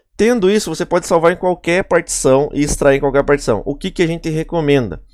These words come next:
Que você, por exemplo, vamos aqui, ó, você vai aqui no C dois pontos. "Ah, mas pode ser o D dois pontos? Pode ser o F dois pontos? O J dois?" Cara, pode ser qualquer coisa de pontos. Você vai criar só uma pasta nova ali, né? Você vai criar aqui uma pasta nova. Vamos colocar aqui esse ASUS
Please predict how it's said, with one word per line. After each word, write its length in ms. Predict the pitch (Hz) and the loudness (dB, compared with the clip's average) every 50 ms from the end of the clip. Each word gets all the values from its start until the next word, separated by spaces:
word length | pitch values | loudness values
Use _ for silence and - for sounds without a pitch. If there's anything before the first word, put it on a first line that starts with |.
| _ _ _ - - | _ _ _ -20 -12
Que 100 | - 127 | -10 -4
você, 440 | 120 123 123 - - 127 123 117 104 | -4 -2 -4 -2 -2 -2 0 0 -2
por 320 | - _ - 117 131 135 | -4 _ -4 -4 0 2
exemplo, 680 | 139 139 131 117 123 135 139 135 123 - - 82 - - | 4 4 4 4 6 6 6 6 4 -4 -12 -16 -12 -8
vamos 260 | 95 101 107 113 120 | -8 -6 -4 -4 -6
aqui, 220 | 117 - - 113 95 | -6 -6 -6 -6 -6
ó, 40 | - - - - - - - - | -6 -8 -16 -20 -20 -20 -20 -4
você 120 | - 135 | -4 0
vai 160 | 120 123 120 117 | 4 6 4 4
aqui 180 | 120 - 131 | 4 2 -2
no 140 | 131 135 139 | -4 -4 -4
C 160 | - - 139 | 0 0 2
dois 180 | 127 139 143 - | 2 2 0 0
pontos. 280 | - 160 170 170 - | -2 -4 -4 -4 -2
"Ah, 180 | - - 185 190 | 0 4 4 4
mas 140 | 180 170 - | 4 4 2
pode 260 | - - 170 165 160 | 2 2 2 2 2
ser 220 | 156 - - 160 147 | -2 0 0 2 2
o 60 | 143 | 2
D 200 | 131 123 151 151 | 2 2 0 2
dois 180 | 135 123 117 - | 2 2 0 2
pontos? 360 | - 147 156 147 120 - - | 2 4 4 4 2 0 -2
Pode 260 | - 139 147 143 - | 0 0 0 0 2
ser 140 | - 139 127 | 0 2 4
o 60 | 131 | 6
F 180 | 131 131 131 - | 4 4 2 0
dois 160 | 113 117 - | -6 -6 -6
pontos? 300 | - 143 147 143 127 113 | -2 0 0 0 0 -2
O 60 | 117 | -2
J 240 | 113 127 127 127 120 | 0 0 0 0 -2
dois?" 140 | 110 120 - _ _ - | -8 -8 -12 _ _ 2
Cara, 160 | 175 156 127 | 4 4 4
pode 180 | - - 143 - | 4 0 -2 -2
ser 80 | 170 | -2
qualquer 240 | 151 151 - 202 196 | -4 0 0 0 0
coisa 240 | - - 196 185 185 | 0 0 0 0 0
de 60 | 165 | -4
pontos. 420 | - - 147 110 87 - - - _ _ _ _ _ _ - - - - - | -4 -4 -4 -4 -4 -8 -16 -20 _ _ _ _ _ _ -20 -20 -20 -20 -12
Você 100 | - - | -10 0
vai 160 | 143 160 160 | 2 4 4
criar 360 | 156 - - 170 160 156 135 127 | 4 0 -2 4 6 6 6 6
só 240 | - - 135 123 | 4 2 2 2
uma 180 | 120 123 127 131 | 2 2 2 0
pasta 420 | - - 110 107 107 - - 139 | 2 2 2 2 2 2 -2 -2
nova 380 | 160 151 123 131 151 151 104 104 | -2 0 2 2 2 2 2 0
ali, 160 | 95 110 143 | -2 -2 -4
né? 160 | 160 127 117 | -4 -6 -6
Você 120 | - - 95 | -8 -6 -6
vai 100 | 98 95 | -8 -6
criar 180 | - - 87 | -6 -8 -10
aqui 140 | 95 - - | -10 -10 -14
uma 100 | 90 90 | -14 -16
pasta 500 | - _ 107 107 117 127 135 139 - 123 | -12 _ -4 -2 0 0 0 -2 -4 -6
nova. 400 | 110 101 95 98 110 123 135 - - _ _ _ - _ _ _ | -4 -2 -2 -2 -4 -4 -8 -12 -18 _ _ _ -20 _ _ _
Vamos 220 | - 147 151 143 | -4 -4 -4 -4
colocar 320 | - 139 135 135 - 131 127 | -2 -2 0 0 0 -2 -4
aqui 140 | - - | -2 -4
esse 200 | 117 - - 110 | -4 -2 -2 0
ASUS 960 | 107 110 123 131 143 147 147 151 151 139 147 156 156 156 151 - - - - | 2 4 4 6 6 6 6 6 4 2 -2 -6 -8 -8 -10 -14 -18 -20 -20